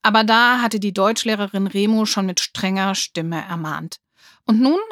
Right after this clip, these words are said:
hatte Lulu ihren ersten Schultag in der neuen Schule endlich überstanden.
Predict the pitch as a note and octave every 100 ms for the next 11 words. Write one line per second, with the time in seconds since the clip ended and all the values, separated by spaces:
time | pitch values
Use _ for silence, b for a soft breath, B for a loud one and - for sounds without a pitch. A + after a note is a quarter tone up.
0 | E4 C4+ - D4 A#3 G#3+ A#3+ C#4+ A#3+ B3+
1 | - G#3+ F#3 - B3+ C4+ - G3+ F#3+ A3
2 | C4 C4 C4+ A#3 F#3 G3 A3 - G3+ F#3
3 | G3+ G3+ E3+ F#3+ F#3 G#3 G3+ - E3+ D3
4 | -